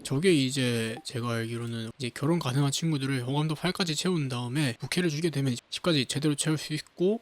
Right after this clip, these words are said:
십까지 채운 다음에 이 비 오는 날 바다에 가서 오른쪽 편 엔피씨한테서 이너의 펜던트를 하나 사게 되면은 이제 청혼이라 해야 되나, 아무튼 그런 게 돼가지고 그런 거 관련일 거예요, 저거.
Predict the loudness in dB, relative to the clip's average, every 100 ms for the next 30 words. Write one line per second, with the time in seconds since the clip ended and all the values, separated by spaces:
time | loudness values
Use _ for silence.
0 | _ -8 -2 0 2 2 2 4 2 2
1 | -2 -4 -2 2 4 4 2 0 0 0
2 | 0 0 0 -2 -4 -4 0 0 0 -8
3 | -6 -2 0 0 2 2 2 2 0 0
4 | 0 0 0 2 2 0 0 0 0 0
5 | 0 0 0 0 -2 -6 -8 -2 2 2
6 | 2 2 2 -2 -6 -6 -2 -2 -4 -6
7 | -2 2 4 4 2 0 -2 -6 -8 -10
8 | -8 -8 -8 -4 -2 -2 -2 -4 -2 -4
9 | -6 -4 0 0 0 -2 -2 -2 -2 -2
10 | -2 -6 -6 -8